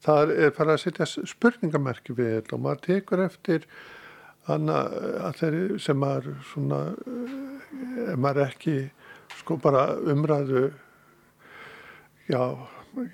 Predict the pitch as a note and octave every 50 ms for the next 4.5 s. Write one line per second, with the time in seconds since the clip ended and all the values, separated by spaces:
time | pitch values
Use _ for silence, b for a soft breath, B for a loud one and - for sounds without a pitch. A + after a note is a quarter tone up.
0 | - G#3+ G3+ F#3 - - - C3+ B2 - D3+ A#2+ - - D3+ D3 D3+ - - -
1 | - - D#3 D3+ D3+ D#3+ D3+ D#3 F3+ C3+ C#3 D3 D3+ C#3+ C3 - - D#3 D3+ C#3+
2 | - E3 - - - - - D3+ D3+ D3+ - - D#3+ D3+ C#3+ - - - D#3 E3
3 | E3 E3 D3 B2+ C#3 D3 C#3 C#3 - C3 - - F#3 D#3+ - - - D3 C#3+ E3
4 | A3 B3 F3 C#3 C#3+ D3 C#3+ C#3 D#3+